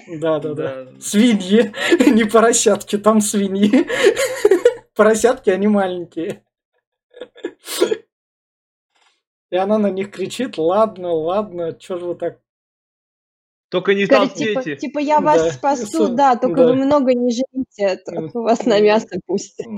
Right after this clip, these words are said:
Speaker 1: Да, да, да. И Хаку ей даёт её вещи и надписи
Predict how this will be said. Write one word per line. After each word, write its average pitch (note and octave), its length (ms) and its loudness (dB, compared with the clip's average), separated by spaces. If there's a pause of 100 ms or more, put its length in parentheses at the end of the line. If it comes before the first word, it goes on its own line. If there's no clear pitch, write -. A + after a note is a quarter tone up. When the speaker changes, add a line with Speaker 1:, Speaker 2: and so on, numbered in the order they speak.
(140)
Speaker 1:
Да, D#3 280 -2
да, D3+ 200 -8
да. D#3 120 -10 (1900)
И F#3 60 -6
Хаку A3+ 400 0
ей F3 220 0
даёт F3 540 -2
её E3+ 340 0
вещи F3 480 0
и D#3 400 -6 (1200)
надписи E3+ 720 -10